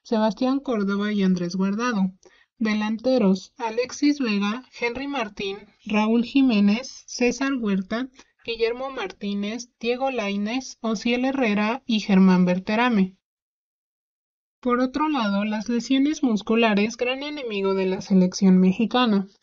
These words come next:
Javier Aguirre ha presentado su segunda convocatoria de la selección mexicana con grandes sorpresas y ausencias dentro del llamado del combinado nacional.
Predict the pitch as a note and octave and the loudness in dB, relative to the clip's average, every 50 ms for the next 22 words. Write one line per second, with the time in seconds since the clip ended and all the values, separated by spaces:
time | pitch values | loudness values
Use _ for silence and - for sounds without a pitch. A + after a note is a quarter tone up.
0 | _ _ _ _ _ - B3+ A#3+ B3 C4 C4+ D4 D#4 D4+ C#4 A3+ F#3+ F#3+ F#3+ G3 | _ _ _ _ _ -2 0 2 2 2 2 2 2 2 2 2 2 4 4 2
1 | G3+ A3 A3 - C4 C#4+ C4+ - C#4+ A#3 G3+ G#3 G3+ F#3+ F#3+ G3 - G#3 F#3+ F#3+ | 2 0 -2 -2 -4 -6 -6 -6 -8 -6 -4 -2 -2 0 0 0 0 0 -2 0
2 | G#3+ G3 F#3+ G3 G3+ G3+ G#3 G#3 G#3 - G3 F#3+ F#3 F3+ - - A#3 A#3 A#3 G#3+ | 2 2 2 4 2 2 0 -2 -6 -6 -6 -4 -4 -4 -4 -6 -6 -4 -4 -2
3 | G3+ G3 G3+ G3+ G3 G3 G3+ G#3 A3 G3 - A#3 A3 G#3+ A3 - - - C4 C4 | 0 0 0 0 0 0 0 -2 -2 -4 -4 -4 -4 -4 -4 -6 -6 -6 -4 -4
4 | C4+ C#4+ C#4+ - - B3 - - G3 F#3 F#3 F#3+ F#3+ F#3+ - F#3+ F#3 F#3+ F#3 F#4+ | -4 -4 -6 -4 -6 -8 -6 -2 0 0 0 0 -2 -4 -6 -6 -4 -4 -4 -4
5 | - - - A4+ A#3+ - A#3 G#3 F#3+ - G3 F#3 F#3 - F#3+ F#3+ F#3 A#3 A#3 C4 | -6 -6 -6 -8 -6 -6 -8 -8 -6 -4 -6 -4 -2 0 -2 -2 -2 -2 -4 -4
6 | B3+ - B3+ G#3+ G#3 F#3+ - G4+ G4 F#4+ G4+ G4 F#4 - F#3+ F#3 F#3 F#3 F#3 F3+ | -4 -4 -4 -4 -4 -4 -4 -6 -6 -6 -6 -8 -4 -2 0 2 2 4 2 2
7 | F#3 G3 G3+ G3+ G#3+ A3 A3+ B3 C4 C4 B3 A#3+ - G3+ G3 F#3 F3+ F3 F3 F3 | 0 -2 -4 -4 -4 -4 -4 -4 -6 -6 -6 -6 -4 -2 0 0 0 0 -2 -4
8 | F3 E3+ E3+ F3 F3 F3+ F#3 - G#3+ G#3 G#3+ A3+ A#3+ A#3+ A#3 - | -4 -4 -4 -4 -4 -4 -4 -2 0 0 2 2 0 -2 -4 -8